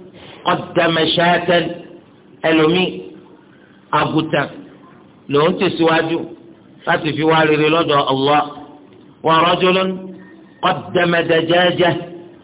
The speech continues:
á rẹ̀ lómi tẹ́kí abudẹ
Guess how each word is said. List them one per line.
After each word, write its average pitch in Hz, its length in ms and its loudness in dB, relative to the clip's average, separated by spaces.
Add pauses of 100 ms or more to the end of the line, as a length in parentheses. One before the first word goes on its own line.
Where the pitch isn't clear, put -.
(340)
á 170 100 2 (100)
rẹ̀ 170 120 2
lómi 170 280 2 (680)
tẹ́kí 175 260 0
abudẹ 165 520 2